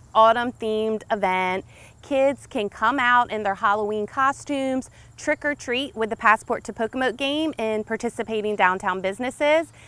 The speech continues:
There's also a kids costume contest on stage, as well as sidewalk vendors, food sales, hay rides, pumpkin painting. There's really so much to do for the entire family.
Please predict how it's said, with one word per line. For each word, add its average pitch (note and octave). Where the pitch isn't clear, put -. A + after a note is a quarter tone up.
There's A#3
also A3
a G3+
kids F#3
costume D4
contest F4
on G#3
stage, C4+
as B3+
well C4+
as F#3+
sidewalk B3
vendors, F#3
food D4+
sales, E3+
hay D#4
rides, D4
pumpkin C#4+
painting. C4
There's B3+
really C4+
so A#3+
much A#3
to A#3+
do A3
for A3
the G3+
entire G3+
family. B3